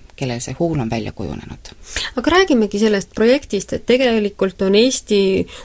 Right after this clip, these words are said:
Speaker 2: osaline ühest suures ettevõtmises, kus, kus just nimelt need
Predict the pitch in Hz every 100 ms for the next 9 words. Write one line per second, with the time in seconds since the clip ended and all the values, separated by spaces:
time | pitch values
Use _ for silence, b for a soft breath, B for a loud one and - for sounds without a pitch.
0 | B 196 294 - 202 170 170 175 170 196
1 | 175 - - 247 277 277 208 175 262 -
2 | - 202 196 - 202 190 190 - - 185
3 | - - 185 190 185 B B B 185 196
4 | 233 240 208 - 180 175